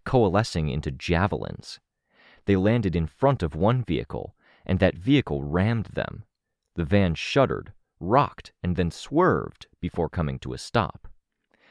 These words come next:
leaving Sprite, Shortcut, Sveta, and I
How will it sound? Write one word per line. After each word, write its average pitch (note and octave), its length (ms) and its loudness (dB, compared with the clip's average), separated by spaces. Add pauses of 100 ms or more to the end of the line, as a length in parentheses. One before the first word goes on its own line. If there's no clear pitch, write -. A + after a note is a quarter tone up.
(140)
leaving F2+ 340 2
Sprite, - 520 0 (240)
Shortcut, - 680 0 (220)
Sveta, - 560 -2
and D#2+ 180 -2
I C2 380 -2